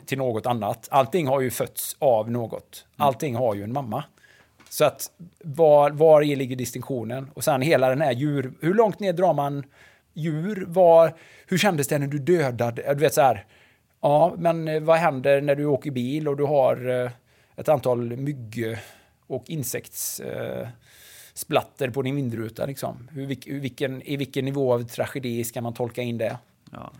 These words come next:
Speaker 2: och kör man precis i skymningen när solen håller på att gå ner så kan man ju slå ut en hel generation myggor typ i ett slag med bilen, skulle jag gissa på.
Speaker 1: Ja, precis.
Speaker 2: Folkmord.
Speaker 1: <laughs> Ja, ja, ja, om man vill dra det så långt så är det ju verkligen det.
Speaker 2: Ja.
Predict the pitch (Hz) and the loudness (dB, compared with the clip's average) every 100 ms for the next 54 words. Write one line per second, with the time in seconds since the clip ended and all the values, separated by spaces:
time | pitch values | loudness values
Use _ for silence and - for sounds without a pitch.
0 | - 107 117 104 104 131 143 - 110 120 | -16 -8 -6 -6 -8 -6 -8 -8 -10 -8
1 | 98 101 110 123 120 104 107 120 127 127 | -8 -10 -10 -10 -10 -10 -10 -8 -10 -12
2 | - - 123 117 107 98 101 - 123 135 | -16 -16 -12 -10 -10 -12 -16 -12 -8 -6
3 | 131 131 120 139 110 110 113 104 104 104 | -6 -8 -8 -10 -10 -10 -8 -8 -8 -8
4 | 101 - 110 - 147 160 135 107 110 90 | -10 -10 -12 -12 -12 -12 -12 -14 -14 -16
5 | - 117 _ - 107 - - - 131 143 | -16 -20 _ -18 -18 -16 -14 -14 -14 -14
6 | 117 113 - - 117 - 107 - _ - | -16 -18 -18 -14 -14 -14 -18 -20 _ -16
7 | _ - 131 120 120 110 110 - - _ | _ -6 -2 -2 -4 -10 -12 -14 -20 _
8 | 147 135 - 127 123 _ _ _ _ - | -12 -10 -8 -8 -8 _ _ _ _ -6
9 | 131 202 131 - 175 180 196 180 185 160 | 0 0 0 0 4 6 6 6 6 4
10 | - 151 180 151 156 143 151 123 113 143 | 2 -2 0 0 -2 2 4 4 2 0
11 | 151 147 160 - 139 127 139 120 135 123 | -2 -2 -2 0 0 2 0 -2 -4 -2
12 | 113 - 117 127 | -2 -4 -4 -4